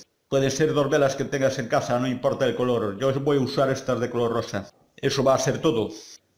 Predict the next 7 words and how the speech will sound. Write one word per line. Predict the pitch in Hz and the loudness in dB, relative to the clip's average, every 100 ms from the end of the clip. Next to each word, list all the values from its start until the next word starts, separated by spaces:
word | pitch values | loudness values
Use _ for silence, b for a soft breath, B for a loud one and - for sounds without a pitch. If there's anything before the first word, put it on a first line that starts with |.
| _ | _
Como | - 143 160 | -2 0 2
digo, | 196 175 | 4 2
siempre | 175 175 165 160 | 2 2 2 2
que | 165 | 2
realizamos | 160 156 156 165 156 165 | 2 2 2 0 0 2
un | |
hechizo, | 156 156 196 196 147 - | 2 2 0 0 0 -4